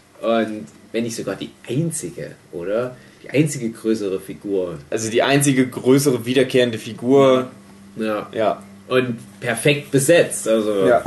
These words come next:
Speaker 1: wenn du schon jemanden in der britischen Serie besetzt hast, nur einen Platz frei, dann nimmst du Giles.
Speaker 2: Ja.
Speaker 1: So ist es richtig.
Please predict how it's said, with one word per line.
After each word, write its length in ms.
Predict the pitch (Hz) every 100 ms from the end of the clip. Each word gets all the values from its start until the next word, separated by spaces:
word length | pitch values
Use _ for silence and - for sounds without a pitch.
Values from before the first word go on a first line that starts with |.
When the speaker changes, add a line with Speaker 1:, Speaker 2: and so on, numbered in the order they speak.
| -
Speaker 1:
wenn 200 | 127 156
du 80 |
schon 300 | 139 151 147
jemanden 360 | 147 156 147 143
in 120 | 143
der 80 | 139
britischen 440 | 139 156 147 139
Serie 360 | 127 139 135 143
besetzt 420 | 127 117 135 -
hast, 240 | 139 139 156
nur 220 | 156 - - - -
einen 420 | 233 269 277 233
Platz 440 | 233 220 220 -
frei, 580 | - 160 165 135 101 95 - - - - -
dann 180 | 147 151
nimmst 280 | 151 143
du 80 | 127
Giles. 720 | 117 95 67 69 - - - -
Speaker 2:
Ja. 140 | 107 - - - 156
Speaker 1:
So 100 | - 123
ist 180 | 123 110
es 180 | 107 101
richtig. 340 | 101 - -